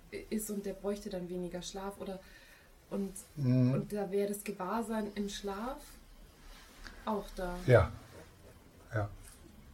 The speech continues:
Speaker 1: Da gibt's dann eigentlich das, da, das ist einfach dann immer da.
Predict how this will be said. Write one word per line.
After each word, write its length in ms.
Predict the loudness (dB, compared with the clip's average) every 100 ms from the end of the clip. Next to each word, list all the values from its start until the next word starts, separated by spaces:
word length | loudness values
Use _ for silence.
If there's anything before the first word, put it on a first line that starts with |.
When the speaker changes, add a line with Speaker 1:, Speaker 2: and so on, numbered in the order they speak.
| -20 -20 -20 -20 -20 -20 -18 -18 -20 -20 -20 -20 -20 -12 -6
Speaker 1:
Da 60 |
gibt's 300 | -2 -2 0
dann 160 | -2 -2
eigentlich 420 | -4 -4 -4 -6 -8
das, 140 | -8 -8 -14 -18 -12
da, 60 | -8 -6 -6 -6 -10
das 160 | -10
ist 160 | -8 -8
einfach 260 | -8 -8 -8
dann 180 | -8 -6
immer 200 | -6 -6
da. 80 | -6